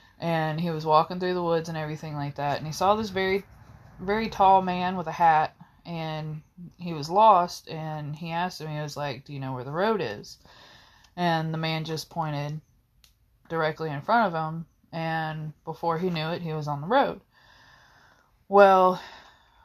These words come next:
right before, no, right after he saw that man, he turned around because he felt like he, something was watching him. And as he turned around,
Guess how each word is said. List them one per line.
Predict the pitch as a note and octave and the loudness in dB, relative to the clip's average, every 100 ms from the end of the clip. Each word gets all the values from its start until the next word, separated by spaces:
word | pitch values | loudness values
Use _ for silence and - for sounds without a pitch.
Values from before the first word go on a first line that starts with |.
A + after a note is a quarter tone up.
| _ - _ _ | _ -20 _ _
right | F3+ F#3+ G#3+ | 2 4 4
before, | B3 B3 G#3+ G#3+ G#3 G3 F#3+ F#3 | 2 2 4 6 6 4 2 -2
no, | F#3 F3 | -2 0
right | C#3+ G3+ | 2 2
after | F#3+ G3+ G#3 G3 | 6 6 4 -2
he | F#3+ | -4
saw | F3+ E3+ E3+ | 0 0 2
that | D#3 | 0
man, | E3 E3 D#3+ D#3 | -4 -6 -6 -6
he | D#3+ | -10
turned | D3+ G3 A#3+ A3+ | -4 0 0 0
around | F3+ F3+ | 0 0
because | E3 E3+ | -2 -6
he | D3+ | -6
felt | D3+ D#3+ | -6 -4
like | D3 D#3 | -4 -4
he, | - D#3 - | -6 -14 -10
something | E3 D#3+ D#3 | -10 -8 -8
was | D3 C#3+ | -8 -4
watching | D3+ D#3+ - A2+ | -2 -2 -4 -10
him. | D3 C3 D3+ F3+ - - - _ _ _ - | -10 -10 -12 -16 -20 -20 -20 _ _ _ -8
And | E3+ E3+ D#3+ D#3 D#3 D3+ - | -4 -2 -2 -4 -4 -6 -8
as | E3 D#3+ D#3+ D#3+ D#3 - - - | -4 -2 -2 -4 -6 -8 -8 -6
he | F3 | -6
turned | E3 G#3 A#3+ B3+ | -4 0 2 4
around, | G3+ F#3+ A3 F#3 E3 E3 E3 | 4 4 4 2 2 0 -4